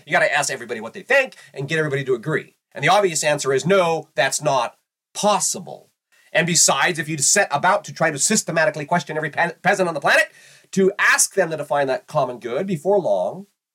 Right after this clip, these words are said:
before you got to the end of the line, long before you got to the end of the line,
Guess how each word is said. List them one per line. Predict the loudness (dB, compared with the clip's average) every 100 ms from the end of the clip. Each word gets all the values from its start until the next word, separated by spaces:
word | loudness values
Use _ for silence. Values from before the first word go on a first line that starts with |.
| _ -6
before | 0 2 2
you | 2
got | -2
to | 0
the | -2
end | 0
of |
the | 0
line, | 0 -2 -8 -20 -6
long | 2 4 6 4 -2
before | -6 -10 -12
you | -10
got | -6 -6
to | -6
the | -14
end | -12
of | -14
the |
line, | -12 -10 -8 -10